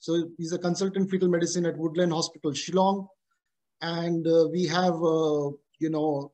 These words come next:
Doctor, uh, uh, Himamani Deka.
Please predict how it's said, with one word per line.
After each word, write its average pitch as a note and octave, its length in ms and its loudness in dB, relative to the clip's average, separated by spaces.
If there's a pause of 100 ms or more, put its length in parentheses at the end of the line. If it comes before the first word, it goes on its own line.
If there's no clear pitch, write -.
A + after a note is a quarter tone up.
Doctor, C#3+ 460 -4 (880)
uh, C#3+ 420 -2
uh, A#2+ 40 -8 (1300)
Himamani G#3 580 0
Deka. G3+ 460 4